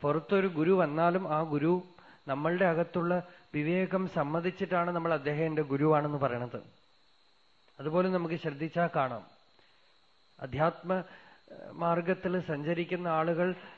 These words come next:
ഇത് എനിക്ക് ഗുരുവാണ് എന്ന് തീരുമാനിക്കുന്നത് എങ്ങനെയാ? അല്ലെങ്കിൽ ആരെങ്കിലുമൊക്കെ ഉപദേശിച്ചാ മതിയല്ലോ. അപ്പോ ഒരിടത്ത് തീരുമാനമെത്തുന്നത്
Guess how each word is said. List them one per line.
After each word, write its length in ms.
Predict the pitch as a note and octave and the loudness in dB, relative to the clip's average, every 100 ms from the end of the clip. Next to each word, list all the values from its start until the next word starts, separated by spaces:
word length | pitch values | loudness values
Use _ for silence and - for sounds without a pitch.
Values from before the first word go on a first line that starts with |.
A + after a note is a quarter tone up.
| - | -8
ഇത് 320 | D#3 F#3 F3+ | -2 0 0
എനിക്ക് 360 | D3 E3 E3+ F#3 | -2 -2 -2 -2
ഗുരുവാണ് 880 | D3+ D3+ F3 E3 D3 D3 E3 C3 - - - - | -2 2 6 6 6 6 4 2 -4 -20 -20 -8
എന്ന് 220 | D#3 E3+ E3+ | -2 -2 0
തീരുമാനിക്കുന്നത് 840 | D3+ F3+ F#3+ F#3+ F#3+ F#3+ F#3+ F#3 | 0 2 2 2 0 -2 -2 0
എങ്ങനെയാ? 440 | F#3+ F#3 F#3+ F#3 F3 - - _ _ _ _ _ _ _ _ _ _ _ _ _ _ _ _ _ _ _ _ _ _ _ _ _ _ _ _ _ _ - | -2 0 0 0 -2 -12 -20 _ _ _ _ _ _ _ _ _ _ _ _ _ _ _ _ _ _ _ _ _ _ _ _ _ _ _ _ _ _ -2
അല്ലെങ്കിൽ 300 | E3 F#3+ F#3+ | 0 2 4
ആരെങ്കിലുമൊക്കെ 560 | D#3+ F3+ G3 G3 F#3+ | 4 4 4 2 4
ഉപദേശിച്ചാ 560 | F#3+ F3+ F#3 F#3+ - F#3+ | 2 2 2 0 0 2
മതിയല്ലോ. 460 | F#3 F3+ F3+ F3 E3+ - - _ _ - - - - - - - - - - - _ - - E3 | 2 2 0 0 -6 -14 -20 _ _ -20 -20 -20 -20 -20 -20 -20 -20 -20 -20 -20 _ -20 -2 2
അപ്പോ 360 | F#3 F#3 F#3+ - - - - | 4 2 0 -16 -20 -18 -4
ഒരിടത്ത് 840 | E3 F#3 F#3+ G3 - G#3+ G#3 A3 - - E3+ | 2 4 4 4 0 4 4 2 -2 -8 -2
തീരുമാനമെത്തുന്നത് 1300 | E3+ F#3+ F#3+ G3 F#3+ F#3 - F#3+ F#3 F#3 F#3 F#3+ | 2 4 4 4 4 0 0 0 2 2 2 0